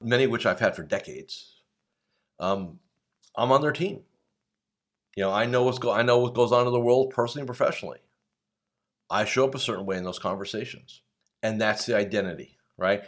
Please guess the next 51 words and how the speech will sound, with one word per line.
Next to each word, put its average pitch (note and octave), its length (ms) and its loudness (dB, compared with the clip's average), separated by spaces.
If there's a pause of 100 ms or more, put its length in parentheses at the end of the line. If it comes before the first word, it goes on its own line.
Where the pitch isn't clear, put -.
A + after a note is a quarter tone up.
Now, C3 140 4
when D3 80 6
I F#3 40 6
use G#3+ 100 0
the G3+ 120 2
word D#3 240 4
influence, A2+ 640 -4
I A2 80 2
wanna D3 160 2
be C3 120 -2
very A#2 180 0
clear A#2+ 200 -4
what G#2+ 140 0
I G2 60 2
mean G#2 180 -2
by G2 60 0
that. F#2 160 4 (280)
I'm C#3 200 4
not D#3+ 200 4
saying B2 520 0
you're A#2+ 140 0
gonna A#2 180 -2
go A2 180 4
on G#2+ 200 4
Instagram G#2 680 -2
or F#2+ 100 0
TikTok G2+ 680 0
and F#2 240 -4 (340)
be A#2 140 -2
the G#2+ 120 0
next G#2 280 -2
bit. F#2+ 160 -4
That's A#2 180 4
not B2+ 80 4
what A2+ 80 2
we're G2 80 -4
talking A2 160 -4
about. F#2 240 -2
Influencer C3+ 680 -2
is G#2+ 260 -4 (360)
on F#2+ 140 -2
a F2 80 0
one-to-one G#2+ 680 0
basis F#2 480 -4 (220)
or F#2+ 240 -2
in A#2+ 240 -6
your G#2+ 160 -6
community F#2 800 -6 (240)
of - 320 -4
clients, - 680 -10 (300)
right? F#2 320 -4